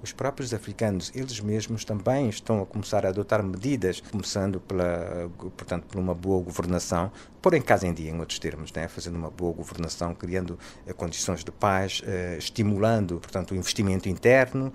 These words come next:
convidando o investimento externo. Portanto, há toda uma série de medidas que os africanos estão a, a tomar, eh, que estão, portanto, que seguramente está a encorajar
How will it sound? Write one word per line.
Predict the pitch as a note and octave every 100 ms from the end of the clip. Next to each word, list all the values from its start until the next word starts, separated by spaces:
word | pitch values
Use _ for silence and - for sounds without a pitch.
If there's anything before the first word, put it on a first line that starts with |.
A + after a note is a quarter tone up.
| -
convidando | B2 G#2 G#2+ B2 A#2+ F2+ F2 -
o | F#2
investimento | F2 - F#2 F2+ F2
externo. | - - A#2+ A#2 A#2 A#2+
Portanto, | A#2 G#2 A2 G#2
há | A2
toda | D#3 D3+
uma | C#3
série | - B2 G#2
de |
medidas | G2 F#2+ A#2 G2 - - - - -
que |
os | G#2+
africanos | G#2 - G#2 G2+ -
estão | - G#2 G2 -
a, | G#2
a |
tomar, | - F#2 F#2 E3+
eh, | - G#2+
que | -
estão, | - A#2+ A#2
portanto, | - - G2+
que | - -
seguramente | - A2 G#2+ A2 A2
está | A2
a |
encorajar | G#2 - G#2 F#2 F#2 F#2+